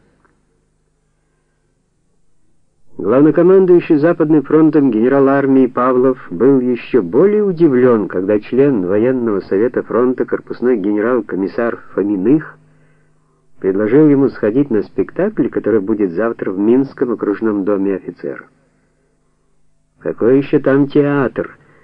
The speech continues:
пытался отмахнуться командующий. «Это приказ», — ответил Фоминых, сам ничего толком не понимая.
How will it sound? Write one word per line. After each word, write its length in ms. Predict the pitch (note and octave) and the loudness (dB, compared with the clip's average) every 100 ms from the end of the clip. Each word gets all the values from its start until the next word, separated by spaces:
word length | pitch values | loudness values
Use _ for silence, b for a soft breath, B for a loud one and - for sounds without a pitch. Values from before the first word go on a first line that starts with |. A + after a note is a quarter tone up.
| b - | b -6
пытался 420 | F2 G2+ F#2 G#2 | -2 -2 -2 -4
отмахнуться 600 | - G#2+ - C3 - B2 | -2 -4 0 0 0 -2
командующий. 1080 | A2 A#2+ C#3+ A2+ E2 E2+ C#2 - - C#2+ - _ _ _ _ _ _ _ _ - | -2 0 2 0 -2 -6 -6 -10 -18 -18 -18 _ _ _ _ _ _ _ _ -8
«Это 300 | - - F#2+ | -6 -4 -6
приказ», — 580 | - G2 - C3+ D#3+ D#3 - - - | -4 -6 -4 -4 -6 -8 -18 -16 -12
ответил 500 | - G2 F#2 G2 D#2 | -6 -4 -2 -4 -6
Фоминых, 640 | - E2 E2 B2 E3+ - - _ _ _ - - | -6 -6 -4 -4 -4 -10 -20 _ _ _ -20 -12
сам 240 | - D#3 D#3 | -4 0 2
ничего 320 | D3 C#3+ C3 | 0 0 -2
толком 580 | - C3 B2 A#2+ A#2 G#2 | 0 2 2 2 -4 -2
не 120 | G2+ | -4
понимая. 480 | F#2+ F2 D#2 D2 | -6 -10 -12 -16